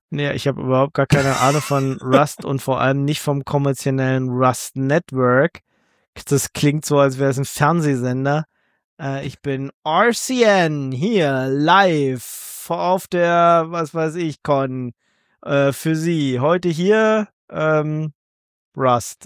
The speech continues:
Speaker 1: Ist geil.
Speaker 2: Ja, ich, also ich weiß auch nicht, warum es,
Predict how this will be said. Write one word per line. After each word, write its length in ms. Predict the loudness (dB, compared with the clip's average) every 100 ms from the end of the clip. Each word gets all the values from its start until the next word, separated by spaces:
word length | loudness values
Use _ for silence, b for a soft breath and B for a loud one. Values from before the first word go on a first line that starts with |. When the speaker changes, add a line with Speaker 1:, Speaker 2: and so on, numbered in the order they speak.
| -10
Speaker 1:
Ist 200 | -8 -2
geil. 280 | -2 0 0
Speaker 2:
Ja, 140 | 0 -2 _ _ _ _ -8
ich, 320 | -8 -6 -4
also 320 | 2 4 4
ich 180 | 2 0
weiß 200 | 2 2
auch 180 | 0 0
nicht, 240 | -2 0
warum 240 | 0 0 0
es, 260 | -4 -12